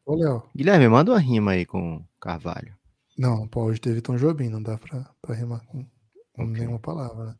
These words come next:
Speaker 1: Mas
Speaker 2: Valeu,
Speaker 1: certamente
Speaker 2: Léo.
Speaker 1: Tom Jobim brilharia, é, usaria alguma palavra bem
Speaker 2: Escolhe uma
Speaker 1: bela.
Speaker 2: frase de Águas de Março pro Léo, então.
Speaker 1: Tem destaque final, Lucas?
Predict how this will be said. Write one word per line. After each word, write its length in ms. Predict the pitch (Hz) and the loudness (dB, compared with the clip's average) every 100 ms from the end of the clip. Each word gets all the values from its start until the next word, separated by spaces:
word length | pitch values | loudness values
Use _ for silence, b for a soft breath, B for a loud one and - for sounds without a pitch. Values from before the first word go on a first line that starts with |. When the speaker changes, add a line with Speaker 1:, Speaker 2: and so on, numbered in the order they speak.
| _ _ _ _ _ _ - | _ _ _ _ _ _ -10
Speaker 1:
Mas 220 | 87 80 | -6 -2
Speaker 2:
Valeu, 160 | 80 82 | -2 0
Speaker 1:
certamente 340 | 131 80 78 | 0 0 0
Speaker 2:
Léo. 320 | 156 151 139 - _ | 0 -2 -4 -10 _
Speaker 1:
Tom 180 | 139 123 | -4 -2
Jobim 400 | 123 120 123 160 _ - | -2 -2 -4 -8 _ -8
brilharia, 540 | 120 120 120 113 117 | -4 2 2 2 -2
é, 320 | 127 110 107 - _ - | -2 -4 -6 -14 _ -8
usaria 400 | 139 120 113 113 | 2 4 6 4
alguma 220 | 110 107 | 0 -4
palavra 400 | 117 110 107 117 - | -4 -4 -4 -6 -4
bem 200 | 127 123 | 0 0
Speaker 2:
Escolhe 360 | 123 - 165 143 | 0 10 12 12
uma 160 | 127 | 12
Speaker 1:
bela. 140 | 110 107 | 10 8
Speaker 2:
frase 320 | 107 98 87 | 8 8 6
de 80 | 95 | 2
Águas 220 | 92 101 | 2 0
de 80 | 95 | 2
Março 300 | 92 90 - | 2 0 -4
pro 100 | 92 | -4
Léo, 300 | 85 82 80 | -2 0 -2
então. 320 | 78 82 78 - _ _ _ - | -4 -8 -8 -14 _ _ _ 4
Speaker 1:
Tem 100 | 277 | 6
destaque 220 | 240 208 | 8 6
final, 180 | 202 294 | 8 6
Lucas? 220 | 208 - | 6 2